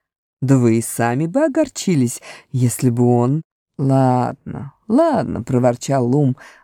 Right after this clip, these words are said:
«на сей раз прощаю. А теперь?» И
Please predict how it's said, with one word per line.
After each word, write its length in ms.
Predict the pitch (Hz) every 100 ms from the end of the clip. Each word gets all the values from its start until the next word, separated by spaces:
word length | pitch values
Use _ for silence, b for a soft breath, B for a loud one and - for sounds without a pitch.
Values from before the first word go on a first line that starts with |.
| -
«на 160 | 131
сей 260 | - 180 170
раз 260 | 170 156
прощаю. 800 | - 151 151 - 220 202 117 139 - _ _ _ _ _ -
А 140 | 123
теперь?» 800 | 120 - 104 - 107 139 202 - _ _ _ _ _ _ _ _ _ _ _ _
И 140 | 135